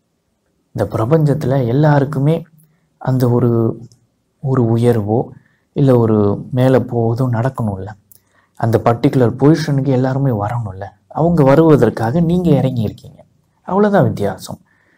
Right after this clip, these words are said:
இதனால வந்து அவர், அஹ், கிடைச்சது மிகப்பெரிய வெற்றி, உங்களுக்கு கிடைச்சது தோல்வி அப்படின்னு அர்த்தம் கிடையாது.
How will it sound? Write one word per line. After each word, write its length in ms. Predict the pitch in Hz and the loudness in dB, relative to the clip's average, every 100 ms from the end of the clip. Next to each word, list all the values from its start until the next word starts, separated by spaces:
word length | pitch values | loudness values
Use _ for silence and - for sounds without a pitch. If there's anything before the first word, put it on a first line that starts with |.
| _ _ _ _ | _ _ _ _
இதனால 400 | 131 139 147 147 | 4 6 8 6
வந்து 580 | 135 135 147 127 107 101 - - _ _ | 4 4 6 6 4 -2 -8 -20 _ _
அவர், 380 | - 107 131 131 | -2 4 6 8
அஹ், 520 | 120 113 110 104 - - 123 | 8 6 4 0 -4 -6 -2
கிடைச்சது 380 | 123 127 120 | 0 2 0
மிகப்பெரிய 560 | 110 110 117 117 117 117 | 0 0 0 0 -2 0
வெற்றி, 460 | 107 107 107 101 - | -2 -2 -2 -2 -2
உங்களுக்கு 500 | 123 120 117 113 110 | 0 4 4 2 -2
கிடைச்சது 360 | 107 117 104 110 | -4 -2 -4 -2
தோல்வி 540 | 127 131 113 113 101 | 2 2 2 0 -4
அப்படின்னு 260 | - - 160 | -10 -12 -8
அர்த்தம் 380 | 135 - 165 123 | -8 -6 -4 -4
கிடையாது. 480 | - 120 113 92 | -6 -8 -8 -8